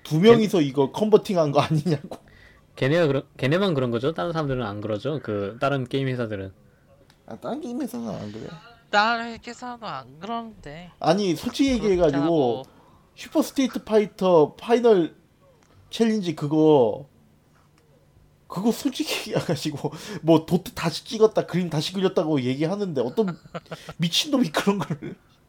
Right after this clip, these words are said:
Speaker 1: 만들어서 팔겠다고. 심지어 그놈들이 쓰리디에스로 슈퍼 스트리트 파이터 포를 갖다가 이식을 해가지고 되게 잘 이식했다고 칭찬받은 놈들이란 말이야, 캡콤이. 근데 웃긴 게 뭔지 아세요?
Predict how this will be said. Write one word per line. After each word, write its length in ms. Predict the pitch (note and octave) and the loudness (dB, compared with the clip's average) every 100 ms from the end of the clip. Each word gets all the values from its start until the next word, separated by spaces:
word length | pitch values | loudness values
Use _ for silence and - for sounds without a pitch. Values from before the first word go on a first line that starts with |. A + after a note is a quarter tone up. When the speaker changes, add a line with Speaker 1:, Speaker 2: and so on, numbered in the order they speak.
| _ _ _ - D#3 | _ _ _ -12 4
Speaker 1:
만들어서 540 | D3 F3 F#3+ G#3 F3+ - | 8 8 8 6 4 -4
팔겠다고. 680 | - C4+ C#4 F#3 D#3 B2+ - _ - _ _ | -4 -4 -2 -2 0 -2 -4 _ -20 _ _
심지어 400 | - D4+ C#4+ C#4 | -2 2 4 2
그놈들이 560 | G3 A#3 A#3 A3+ E3+ C3+ | 4 2 4 2 2 -2
쓰리디에스로 880 | - D4+ E4+ C#4 A#3+ A#3+ G#3 F3+ D3 - _ _ _ _ _ _ _ C#3 | -6 -6 -2 2 0 0 2 2 2 -10 _ _ _ _ _ _ _ -8
슈퍼 320 | - D4 E4 | -6 -4 -2
스트리트 380 | - - B3+ - | -2 0 -2 -2
파이터 680 | - B3 B3 G#3 F#3 C3+ - | -2 -2 2 4 6 6 2
포를 340 | - F4 F#4 E4 | 4 6 8 6
갖다가 340 | A#3 - E3+ | 4 6 4
이식을 420 | C#3 D#3 A3+ G#3+ | 4 0 -2 0
해가지고 480 | F3+ F#3+ E3+ C#3+ C3 - | 0 0 0 0 -2 -2
되게 320 | D3 F3+ G3+ | 0 2 2
잘 180 | - C#3+ | 0 -2
이식했다고 520 | D#3 G3 F3+ F3+ D3 | -2 -4 -4 0 -2
칭찬받은 520 | C#3+ D4 F#4+ D#4+ G3+ E3+ | -2 -4 0 0 0 -2
놈들이란 380 | C#3 C3 C3 | -4 -4 -4
말이야, 180 | A#2+ A#2 | -4 -6
캡콤이. 640 | A#2 F3+ - C3+ A#2+ A#2+ A2+ - _ _ _ _ - - - _ - - - _ - - - - - - _ | -8 -12 -10 -8 -8 -8 -10 -14 _ _ _ _ -20 -20 -20 _ -14 -14 -14 _ -12 -12 -14 -20 -20 -20 _
근데 280 | D#3 D#3 F3+ | -2 2 2
웃긴 300 | D#3 E3+ A3 | 0 -6 -6
게 60 | F3 | -4
뭔지 260 | B2 A#2 | -4 -4
아세요? 220 | A2+ C3+ | -6 -6